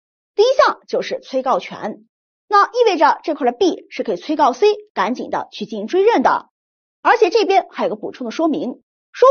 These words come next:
无论善意第三人还是恶意第三人都会有这项催告的权利。好，这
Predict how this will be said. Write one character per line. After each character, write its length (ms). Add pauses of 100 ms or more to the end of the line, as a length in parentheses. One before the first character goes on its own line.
(100)
无 120
论 140
善 260
意 20
第 100
三 160
人 300
还 140
是 120
恶 300
意 40
第 100
三 160
人 260 (240)
都 80 (120)
会 100
有 220
这 100
项 180
催 220
告 140
的 60
权 240
利。 300 (520)
好， 180
这 80